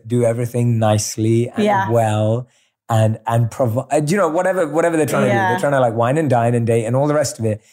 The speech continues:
Speaker 1: But a lot of girls are, like, resisting.
Speaker 2: 'Cause we're not used to it.
Speaker 1: Right. Okay.
Speaker 2: Yeah.
Speaker 1: So tell us a bit about that. Like, is that, if someone's in that same scenario, what signs should they be looking for?
Speaker 2: As a
Speaker 1: To
Speaker 2: female or as a male?
Speaker 1: As a female.
Speaker 2: As a female,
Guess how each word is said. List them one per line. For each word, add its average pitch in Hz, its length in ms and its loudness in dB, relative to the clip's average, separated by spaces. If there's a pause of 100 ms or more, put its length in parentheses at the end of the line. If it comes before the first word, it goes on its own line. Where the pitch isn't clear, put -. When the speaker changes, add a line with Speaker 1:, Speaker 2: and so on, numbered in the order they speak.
(120)
Speaker 1:
But 127 120 -2
a 135 60 2
lot 151 140 0
of 156 80 -2
girls 151 240 0
are, 131 40 0
like, 120 140 -2
resisting. 113 1040 -2
Speaker 2:
'Cause - 140 -16
we're 262 80 2
not 269 120 0
used 277 220 -4
to 285 120 -4
it. 196 240 0
Speaker 1:
Right. 127 340 0 (140)
Okay. 135 240 0
Speaker 2:
Yeah. 113 60 0
Speaker 1:
So 170 140 -2
tell 196 260 -2
us 233 120 -2
a 196 60 -4
bit 185 140 -2
about 170 180 0
that. 139 120 0
Like, 135 160 -2
is 170 200 -2
that, 185 260 -2 (720)
if 165 140 0
someone's 202 260 0
in 202 60 -2
that 175 140 0
same 160 260 0
scenario, 139 600 0
what 120 420 -2
signs 135 480 0
should 113 160 -4
they 120 140 2
be 117 100 0
looking 113 420 -2
for? 98 480 0 (520)
Speaker 2:
As 202 180 0
a 202 60 2
Speaker 1:
To 139 160 2
Speaker 2:
female 262 340 0
or 339 120 2
as 214 120 0
a 208 60 0
male? 190 220 0
Speaker 1:
As 143 120 2
a 143 120 0
female. 110 460 -2
Speaker 2:
As 202 160 2
a 208 60 0
female, 247 720 0